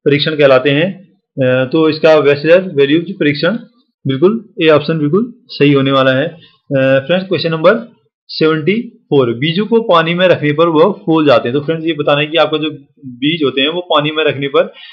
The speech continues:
किसी कारण फूल जाते हैं। तो by imbition जो होता है आपका, इसका ए option बिल्कुल सही है, यानी कि इसको बोलते हैं हम आपका अंतः चूषण के द्वारा,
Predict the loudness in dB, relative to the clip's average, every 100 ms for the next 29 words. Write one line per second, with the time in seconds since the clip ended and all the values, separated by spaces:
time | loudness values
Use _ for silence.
0 | -20 -8 -4 0 0 0 -4 -14 _ _
1 | -4 2 2 0 -2 0 2 2 -4 _
2 | _ _ _ _ 0 0 0 -2 -4 -2
3 | 0 2 2 2 2 2 2 2 -4 _
4 | _ _ _ 6 6 4 -4 -2 -2 0
5 | 2 2 0 -2 -6 -4 -2 0 0 0
6 | 0 0 2 2 0 -10 -20 -4 0 2
7 | 4 6 4 -2 -4 -2 0 2 6 6